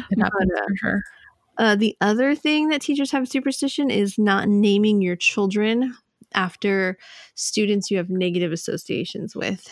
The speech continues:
Speaker 2: So, like,
Speaker 1: Oh, okay.
Speaker 2: like, um, I would never name my children.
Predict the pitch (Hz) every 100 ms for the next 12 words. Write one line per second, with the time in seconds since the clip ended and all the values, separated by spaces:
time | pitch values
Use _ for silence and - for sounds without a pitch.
0 | - - - 208 175 - - - - 185
1 | 240 277 208 185 202 202 - 220 - -
2 | - - - 202 185 185 185 175 165 156
3 | 196 190 185 - - _ _ _ _ _
4 | _ _ - - - 208 208 208 208 208
5 | 196 185 196 190 190 196 - - _ _
6 | - 208 202 190 180 180 - 190 180 190
7 | 180 185 185